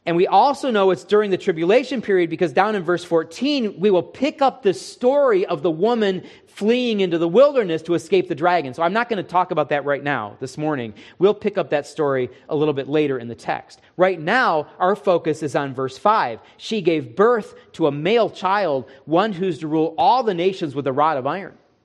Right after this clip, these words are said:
This is the description of the glorious returning Christ in Revelation nineteen fifteen.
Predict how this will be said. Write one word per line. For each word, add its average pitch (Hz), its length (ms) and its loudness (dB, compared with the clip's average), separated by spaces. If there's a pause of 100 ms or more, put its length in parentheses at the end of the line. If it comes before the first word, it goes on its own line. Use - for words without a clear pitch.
(1700)
This 175 180 -6
is 170 100 -10
the 147 100 -6
description 139 520 -8
of 107 80 -12
the 120 60 -10
glorious 123 600 -6
returning 123 420 -14
Christ - 600 -14 (800)
in 120 100 -14
Revelation 131 500 -4
nineteen 127 360 -12
fifteen. 120 560 -16